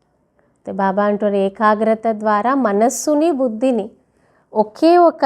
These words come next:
ఏకరస స్థితి అనే సీట్పై సెట్ చేస్తే సహజ యోగిలుగా అయిపోతారు. స్లోగన్, ఏ ఏ శక్తులు ఉన్నాయో వాటన్నింటినీ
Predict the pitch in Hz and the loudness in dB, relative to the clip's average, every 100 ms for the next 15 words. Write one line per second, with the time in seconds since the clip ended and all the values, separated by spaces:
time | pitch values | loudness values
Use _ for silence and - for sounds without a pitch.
0 | 233 214 240 240 302 330 330 330 330 277 | 4 4 2 2 2 2 2 -2 -2 -10
1 | 240 277 277 254 370 480 _ _ _ - | -6 -2 0 0 0 -4 _ _ _ -16
2 | - 269 285 277 - 294 302 302 294 - | -4 0 0 -2 -2 0 0 -2 -4 -4
3 | - 226 - - 175 - _ _ _ _ | -2 0 -2 -10 -16 -18 _ _ _ _
4 | - 226 220 277 285 330 262 220 202 214 | -2 0 2 0 2 2 2 0 -2 -4
5 | 202 202 262 240 226 185 - - - _ | -4 -2 0 -2 -6 -18 -20 -20 -20 _
6 | _ _ _ _ _ _ _ _ _ _ | _ _ _ _ _ _ _ _ _ _
7 | _ _ - - 214 196 185 220 339 381 | _ _ -16 -10 -2 0 0 0 0 -2
8 | _ _ _ - 214 226 233 277 330 - | _ _ _ -6 2 6 6 4 2 0
9 | 277 - - 302 294 285 285 285 302 415 | -4 -4 -6 -2 0 -2 -2 -2 -2 -4
10 | 440 _ _ - 226 240 240 226 247 311 | -6 _ _ 0 2 4 2 2 2 2
11 | 330 320 339 277 | 2 0 0 0